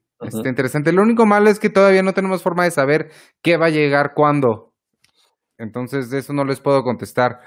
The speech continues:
Speaker 2: Pero t-, casi todas las que, las que he visto, porque, pues, yo sí me, me, me enfoco mucho en lo, en lo que seguramente va a ser popular, van a, van a llegar.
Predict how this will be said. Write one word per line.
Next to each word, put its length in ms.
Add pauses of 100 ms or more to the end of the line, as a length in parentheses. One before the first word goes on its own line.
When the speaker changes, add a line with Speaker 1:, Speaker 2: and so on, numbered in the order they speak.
(320)
Speaker 2:
Pero 380 (100)
t-, 160
casi 320
todas 260
las 220
que, 460
las 200
que 140
he 20
visto, 300
porque, 420
pues, 140
yo 140
sí 180
me, 100
me, 220
me 180
enfoco 360
mucho 280
en 140
lo, 300
en 100
lo 80
que 80
seguramente 420
va 60
a 40
ser 140
popular, 460 (380)
van 260
a, 440
van 140
a 60
llegar. 300